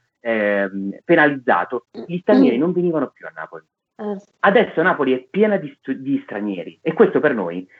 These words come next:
Speaker 1: è un motivo di va-, di orgoglio, perché questa è la differenza. Per noi una vittoria di Napoli è la vittoria di ogni cittadino,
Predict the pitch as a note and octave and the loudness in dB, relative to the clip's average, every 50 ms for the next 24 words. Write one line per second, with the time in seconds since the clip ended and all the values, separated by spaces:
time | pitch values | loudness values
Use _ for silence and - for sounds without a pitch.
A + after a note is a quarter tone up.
0 | - - - A#2+ B2 C3 C3 C3+ C3+ G#3 G3 E3+ D3 B2 A#2+ B2+ - - C3 B2+ | -18 -8 -2 2 4 4 4 4 4 2 2 2 2 2 2 0 -2 -4 0 2
1 | B2 A#2+ A#2 A#2 C#3 D3 B2 G#2 G2 F#2 - - - - C#3+ C#3 - - - _ | 2 2 2 4 4 4 4 4 0 -4 -6 -6 0 0 0 0 0 -8 -20 _
2 | _ - A#3 A3+ A3 - - A2 G#2 G2+ G2 - - G#2 F#2+ F2 E2 E2 _ _ | _ 4 6 6 6 4 -2 -4 -4 -4 -6 -8 -8 -8 -6 -6 -8 -12 _ _
3 | - E2+ - _ _ _ _ _ _ - - F3 E3+ F3 E3+ F#3+ G#3 A3+ A#3+ A#3 | -20 -20 -20 _ _ _ _ _ _ 2 4 4 4 6 4 4 4 4 4 4
4 | A#3+ A#3 A#3 A3 G3+ _ - C#3+ C#3 C#3+ C#3+ D3 D3+ - _ - G#3 A3 A3 G#3+ | 2 0 -2 -6 -10 _ -8 -4 -2 -2 -2 -2 -4 -6 _ 0 2 4 4 2
5 | F#3+ D#3+ D#3+ D#3 E3 F#3 G3 F#3+ F#3 E3+ D3 B2 B2 B2 B2 - E3+ E3 D#3+ D3+ | 2 2 0 0 0 0 0 0 0 2 2 2 0 0 -2 0 0 2 2 2
6 | C#3 C#3 D3 D#3+ E3 D#3 D#3 - - C3+ - _ - A2 G2 - E2+ E2 D#2+ E2 | 2 0 0 0 -2 -4 -4 -4 -6 -10 -10 _ -8 -8 -8 -10 -14 -16 -14 -12
7 | E2 D#2+ - | -12 -12 -14